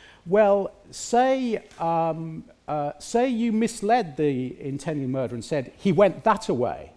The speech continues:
okay? Um, and you told a lie. If, in fact, the, the intended victim didn't go into the house but did go that away, and the murderer killed him,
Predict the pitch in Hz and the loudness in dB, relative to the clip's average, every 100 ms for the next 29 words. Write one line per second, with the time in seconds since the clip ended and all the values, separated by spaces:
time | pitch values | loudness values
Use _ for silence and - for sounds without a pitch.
0 | - 123 - 175 240 - _ _ _ _ | -14 -12 -6 -4 -4 -8 _ _ _ _
1 | - - - _ _ _ 147 151 147 139 | -20 -20 -20 _ _ _ -2 0 0 -2
2 | 147 139 143 165 - 170 143 147 165 120 | -6 -4 -2 -2 -2 -2 -2 -2 -2 -2
3 | 76 - _ 233 269 311 285 - 202 156 | -4 -10 _ -2 0 2 0 0 -2 -2
4 | 131 - - - - - 151 - 160 160 | -2 -10 -18 -18 -16 -10 -10 -8 -4 -4
5 | 156 202 170 135 208 196 - 135 107 - | -2 -2 -2 -2 -4 -6 -6 -6 -6 -12
6 | - 233 262 277 214 139 127 123 110 123 | -4 0 2 4 4 2 -2 -8 -8 -8
7 | 107 - - 120 101 247 294 196 131 117 | -8 -10 -8 -8 -2 0 2 4 4 2
8 | 98 - 117 95 80 160 196 _ _ _ | -6 -4 -6 -6 -6 -8 -10 _ _ _
9 | _ _ _ _ _ - 151 160 156 202 | _ _ _ _ _ -6 0 2 4 6
10 | 196 156 147 - 208 226 - 107 104 | 4 2 -4 -2 -2 -2 -6 -8 -10